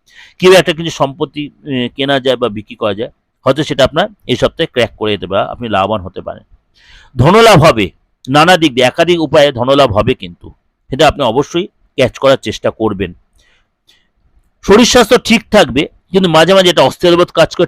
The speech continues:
টেনশন কাজ করবে, খিটখিটে মেজাজ হতে পারে। মীন রাশি, be careful। আপনাকে এই সপ্তাহে কিন্তু, মানে কি বলবো, আপনার, মানে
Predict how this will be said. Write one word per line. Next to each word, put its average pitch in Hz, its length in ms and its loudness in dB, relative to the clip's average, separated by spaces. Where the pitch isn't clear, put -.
টেনশন 147 360 -4
কাজ - 300 -4
করবে, 160 320 -4
খিটখিটে 143 380 -6
মেজাজ 104 360 -4
হতে 87 180 -10
পারে। 82 240 -10
মীন 120 220 -2
রাশি, 92 180 -2
be 117 140 -4
careful। 101 460 -2
আপনাকে 180 380 2
এই 165 180 4
সপ্তাহে 185 360 2
কিন্তু, 127 420 -2
মানে 135 260 0
কি 190 180 -2
বলবো, 160 180 4
আপনার, 147 400 0
মানে 123 440 -4